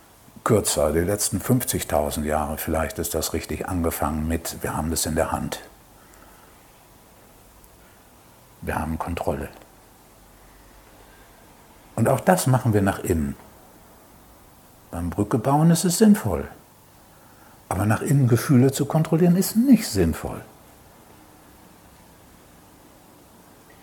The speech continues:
Die Impulse zu kontrollieren wiederum,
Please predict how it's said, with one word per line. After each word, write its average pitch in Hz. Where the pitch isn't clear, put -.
Die 95
Impulse 82
zu -
kontrollieren 175
wiederum, 208